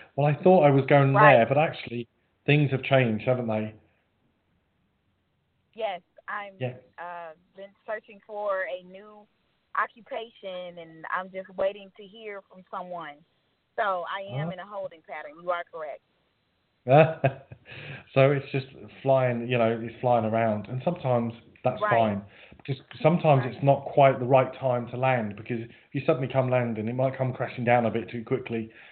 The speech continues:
Speaker 1: or it might be that there's a bit of a, "Oh my goodness, we've got to take evasive action 'cause it's not quite lying in the right way," and that's how I'm being shown to share with you at the moment. It may be a very psychic, I do have peop-,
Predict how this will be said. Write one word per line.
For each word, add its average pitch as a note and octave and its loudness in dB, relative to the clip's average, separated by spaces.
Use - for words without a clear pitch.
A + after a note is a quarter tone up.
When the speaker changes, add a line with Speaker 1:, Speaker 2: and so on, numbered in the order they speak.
Speaker 1:
or B2 2
it A#2+ -2
might B2 4
be B2 0
that A#2 0
there's A2+ -4
a A#2 -2
bit A2+ -2
of A#2 0
a, A#2 4
"Oh D3 6
my B2+ 0
goodness, A#2 0
we've A#2+ -4
got B2 0
to A#2 -4
take A#2+ 0
evasive A#2 0
action B2 2
'cause A2 -12
it's A2+ -16
not C3+ -4
quite B2 -2
lying A#2 0
in A2 -2
the A2 -2
right A2+ 0
way," A2 2
and G#2 -4
that's A#2 -8
how A2+ -4
I'm A2+ -2
being A2 -2
shown A2 -2
to G#2+ -14
share A2 -2
with G#2+ -4
you G#2 -4
at G#2 -8
the A2 -4
moment. G#2 0
It G#2 -6
may A#2 4
be A#2 2
a A2+ 0
very B2+ 6
psychic, D3+ 2
I - -6
do A2+ -4
have A#2 -4
peop-, A#2 -6